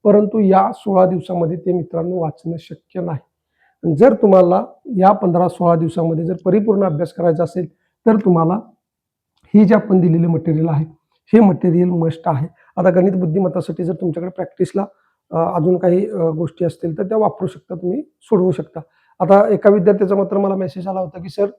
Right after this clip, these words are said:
अ, चॅप्टर वाईज तुम्ही आम्हाला प्रश्न सोडवायला द्या." तर ल-, उद्यापासून आपण तेच काम करूया की तुम्हाला जेवढे आतापर्यंत आपले चॅप्टर झालेले आहेत त्याच्यावरती प्रश्न देण्याचा प्रयत्न करूया, ते तुम्ही निश्चितपणे सोडवा. तर चला मग बघूया, पहिला जो घटक आहे तो सामान्य ज्ञान आहे.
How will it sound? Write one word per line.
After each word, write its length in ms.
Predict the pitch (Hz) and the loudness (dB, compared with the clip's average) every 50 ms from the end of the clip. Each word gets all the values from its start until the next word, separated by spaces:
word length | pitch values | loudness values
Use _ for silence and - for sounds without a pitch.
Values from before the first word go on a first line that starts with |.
| _ _ _ _ _ _ _ | _ _ _ _ _ _ _
अ, 280 | 185 175 170 170 170 | -2 0 0 0 -2
चॅप्टर 360 | 165 165 - 185 - - - 202 | -2 0 -2 -2 -2 0 2 4
वाईज 220 | 190 190 185 170 | 6 6 4 4
तुम्ही 220 | 190 202 196 190 | 0 -2 -2 -2
आम्हाला 240 | 190 175 175 175 185 | -2 -2 -2 -2 -4
प्रश्न 380 | 190 196 - _ 175 - - 180 | -6 -8 -12 _ -14 -10 -10 -10
सोडवायला 360 | - 175 160 160 165 165 156 | -8 -4 -2 -2 -2 -2 -2
द्या." 100 | 165 226 | -4 -6
तर 140 | 247 - 202 | -6 -6 -6
ल-, 160 | 202 196 180 170 - _ _ _ - | -2 -2 -2 -4 -6 _ _ _ -2
उद्यापासून 460 | 208 160 214 208 208 196 - - 208 | 2 2 4 2 2 -2 -2 -2 -4
आपण 200 | 190 - 254 311 | -2 -2 -4 -4
तेच 400 | 311 - - _ 226 202 - - | -4 -8 -12 _ -4 -4 -2 0
काम 160 | - 185 185 | -2 -2 -2
करूया 180 | 165 185 170 175 | 0 -2 -4 -4
की 60 | 175 | -4
तुम्हाला 280 | 190 196 185 190 208 262 - _ _ _ _ _ _ - | -6 -8 -6 -6 -6 -8 -10 _ _ _ _ _ _ 2
जेवढे 220 | 165 220 196 208 233 | 4 4 6 6 6
आतापर्यंत 440 | 208 - - 196 185 190 190 185 | 4 4 0 0 0 0 0 0
आपले 200 | 196 190 - 190 | -2 -4 -4 -4
चॅप्टर 300 | 175 190 170 - _ 175 | -4 -4 -4 -4 _ -4
झालेले 220 | 170 165 156 160 160 | -2 -2 -2 -2 -4
आहेत 140 | 170 185 190 | -6 -8 -8
त्याच्यावरती 400 | - - - - 160 151 143 - | -12 -14 -12 -8 -10 -10 -10 -12
प्रश्न 320 | 185 _ 156 - - 185 160 | -16 _ -18 -10 -8 -6 -4
देण्याचा 260 | 165 151 156 151 170 | -2 -2 -2 -4 -6
प्रयत्न 320 | 156 _ 165 156 147 175 | -6 _ -8 -6 -6 -10
करूया, 200 | 151 170 156 170 | -10 -8 -8 -10
ते 180 | 208 - - 175 | -10 -8 -10 -10
तुम्ही 220 | 147 165 175 240 302 _ _ _ _ _ _ - | -6 -4 -6 -6 -6 _ _ _ _ _ _ -10
निश्चितपणे 480 | 202 - - - 175 - - 165 165 | -10 -8 -8 -10 -8 -6 -4 -4 -4
सोडवा. 240 | - - 165 143 147 151 _ _ _ _ _ _ _ _ _ _ _ _ _ _ _ _ _ _ _ _ | -4 -6 -6 -8 -8 -12 _ _ _ _ _ _ _ _ _ _ _ _ _ _ _ _ _ _ _ _
तर 60 | 226 | -6
चला 240 | 190 - 240 226 220 | 2 4 6 8 8
मग 140 | 214 220 233 220 - - - - - - _ _ _ | 6 6 2 0 -8 -16 -20 -20 -20 -20 _ _ _
बघूया, 300 | 214 214 175 208 196 196 247 - - - _ _ _ _ _ _ - | 2 4 6 8 6 6 4 0 -10 -16 _ _ _ _ _ _ 4
पहिला 280 | 240 220 220 208 240 | 6 8 8 10 8
जो 80 | 247 240 | 8 8
घटक 300 | 196 175 151 - 190 165 | 6 4 4 2 2 4
आहे 180 | 175 156 170 214 | 4 2 2 -2
तो 160 | 214 - 220 | -2 -4 -4
सामान्य 420 | - - 196 165 165 175 175 180 | 0 0 0 2 2 0 0 0
ज्ञान 260 | 165 151 160 170 160 | -2 -2 -2 -4 -4
आहे. 280 | 156 143 120 139 - - | -4 -6 -8 -10 -12 -14